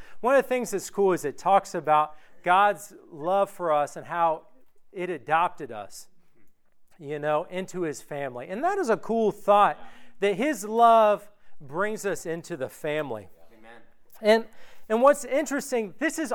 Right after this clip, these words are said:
Speaker 1: all about his love. This isn't about us and the things that we can do.
Speaker 2: Right.
Speaker 1: Even though it's calling us to love people, it's not about us. This is all pointing back to God.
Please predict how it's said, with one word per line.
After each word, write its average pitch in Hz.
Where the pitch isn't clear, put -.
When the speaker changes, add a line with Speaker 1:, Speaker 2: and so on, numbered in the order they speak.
Speaker 1:
all 240
about 180
his 196
love. 117
This 277
isn't 320
about 190
us 160
and 170
the 147
things 180
that 151
we 160
can 165
do. 113
Speaker 2:
Right. -
Speaker 1:
Even 294
though 262
it's 185
calling 240
us 233
to 196
love 185
people, 254
it's -
not 220
about 180
us. 131
This 254
is 214
all 196
pointing 185
back 170
to 143
God. 117